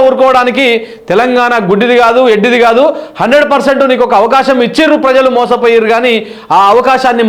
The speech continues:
మళ్ళా తిప్పగొట్టి నీకు ఏడ బుద్ధి చెప్పాలనో ఆడ బుద్ధి చెప్పేటువంటి అవకాశం కూడా లేకపోలేదు. So కాబట్టి ఈ, ఈ వాస్తవాలు తెలుసుకోవాలి. ఒకసారి మనము ఇవాళ అద్భుతంగా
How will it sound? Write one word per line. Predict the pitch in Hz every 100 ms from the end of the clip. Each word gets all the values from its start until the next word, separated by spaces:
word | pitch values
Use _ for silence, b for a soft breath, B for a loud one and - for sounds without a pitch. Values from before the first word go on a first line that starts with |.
| 208
మళ్ళా | 254 269
తిప్పగొట్టి | 254 254 233 226 226 208 202 B 170
నీకు | 214 220 214 220
ఏడ | 240 220
బుద్ధి | 208 226
చెప్పాలనో | 185 208 208
ఆడ | 185
బుద్ధి | 185
చెప్పేటువంటి | 202 202 185 175
అవకాశం | 175 196 196 190
కూడా | 180 247 - B B 127 180
లేకపోలేదు. | 208 196 180 151 107 - - B B
So | 202 202
కాబట్టి | 226 247 254 233 220 - - -
ఈ, | 247 226 214
ఈ | 269 254
వాస్తవాలు | 269 285 277 269 240
తెలుసుకోవాలి. | 247 247 240 202 127 - B B 208
ఒకసారి | 262 285 294 311
మనము | 294 294 285 262 226 254
ఇవాళ | 277 269 240 233 B B 196
అద్భుతంగా | 226 311 302 294